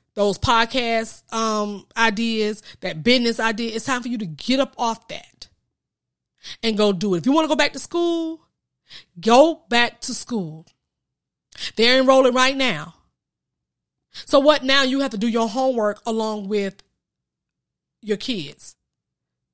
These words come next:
If you listen to anything I said, I graduated in two thousand and fourteen when my son was graduating from high school. We had a big old bash, me and him.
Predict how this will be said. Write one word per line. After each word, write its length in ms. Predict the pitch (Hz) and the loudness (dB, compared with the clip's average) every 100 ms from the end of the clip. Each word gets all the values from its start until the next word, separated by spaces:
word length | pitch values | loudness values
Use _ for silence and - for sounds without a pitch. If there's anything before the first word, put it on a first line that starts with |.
| _ _ _ _ _ | _ _ _ _ _
If 120 | 208 | -4
you 60 | 196 | -2
listen 220 | 214 233 | -4 -4
to 140 | 262 240 | -8 -6
anything 260 | 247 254 | -4 -2
I 120 | 254 | 0
said, 200 | 359 247 | 0 -2
I 80 | 233 | -2
graduated 480 | 233 240 240 247 233 | 0 0 0 -4 -6
in 60 | 220 | -8
two 120 | 269 | -8
thousand 340 | 262 240 240 | -4 -4 -6
and 80 | 226 | -10
fourteen 580 | 262 196 - 311 277 254 - - | -6 -8 -4 -4 -4 -8 -12 -10
when 140 | 214 | -4
my 160 | 233 302 | -2 -2
son 320 | - 359 277 | -2 -2 -2
was 120 | 233 | -2
graduating 360 | 240 247 262 247 | -2 -4 -6 -8
from 100 | 269 | -6
high 220 | 302 294 | -4 -6
school. 380 | - - 156 180 _ _ _ _ _ - - - | -8 -14 -16 -18 _ _ _ _ _ -16 -14 -4
We 120 | 233 | 0
had 100 | 247 | 2
a 60 | 190 | 0
big 300 | 165 165 320 | -2 -2 4
old 600 | 302 302 294 294 294 208 196 _ _ _ _ _ | 4 6 4 4 2 -2 -18 _ _ _ _ _
bash, 680 | 269 269 214 160 156 - - - _ _ _ _ _ _ _ _ _ _ _ _ _ _ - | 0 2 2 -2 -4 -4 -4 -10 _ _ _ _ _ _ _ _ _ _ _ _ _ _ -12
me 240 | 196 247 | -2 2
and 100 | 240 | 2
him. 260 | 240 143 | 0 -4